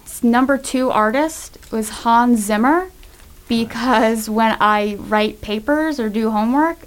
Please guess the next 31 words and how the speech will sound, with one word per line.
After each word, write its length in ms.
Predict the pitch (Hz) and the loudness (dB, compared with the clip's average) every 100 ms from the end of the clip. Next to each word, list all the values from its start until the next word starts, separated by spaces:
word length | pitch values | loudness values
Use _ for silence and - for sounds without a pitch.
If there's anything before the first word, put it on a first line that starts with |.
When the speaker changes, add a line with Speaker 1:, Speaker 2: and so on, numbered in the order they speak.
| - | -6
Speaker 1:
I 200 | 202 202 | -2 -2
just 400 | 208 208 - - | -4 -8 -10 -14
play 540 | - 202 208 214 214 - | -6 -4 -2 -4 -6 -10
Hans 320 | - 208 214 | -8 -4 -4
Zimmer 280 | 220 214 208 | -2 -2 -2
movie 320 | 196 196 247 | -4 -6 -6
sound 460 | 254 302 311 302 - - - - | -2 0 0 0 -6 -20 -20 -18
scores. 600 | - 320 349 359 - - - - - - - - - - - - | -8 -4 -4 -6 -12 -20 -20 -20 -20 -20 -20 -20 -20 -20 -20 -14
Um, 560 | 208 208 202 202 208 190 - - - - - - - - - | -12 -8 -8 -8 -10 -12 -18 -20 -20 -20 -20 -20 -20 -20 -20
so 500 | - 196 196 208 208 214 - - - | -16 -12 -10 -8 -10 -12 -18 -20 -12
he 140 | 220 | -8
beat 260 | 214 226 220 | -6 -6 -4
out, 340 | 214 226 - - - | -2 -2 -6 -14 -12
you 140 | 214 | -8
know, 340 | 208 208 214 214 - - - - - - - | -8 -8 -10 -12 -14 -20 -20 -20 -20 -20 -12
Kacey 340 | 214 214 220 | -8 -6 -4
Musgraves, 580 | 214 220 - 208 190 190 | -4 -4 -6 -6 -6 -8
Taylor 340 | - 208 104 214 | -10 -8 -6 -8
Swift, 520 | - 220 208 - - - - - - - - - | -6 -4 -4 -8 -20 -20 -20 -20 -20 -20 -18 -10
Harry 240 | 202 202 | -6 -6
Styles. 480 | 214 226 214 214 202 - | -8 -6 -6 -6 -8 -6
Oh, 80 | - | -6
he 180 | 226 285 | -2 0
beat 160 | 349 | 2
out 160 | 392 - | 2 2
Lil 180 | 247 254 | 0 0
Nas, 520 | 214 214 - - - | 2 0 -2 -10 -8
and 120 | 226 | -6
I 80 | 233 | -6
was 120 | 226 | -6
like, 320 | 233 226 220 | -6 -6 -10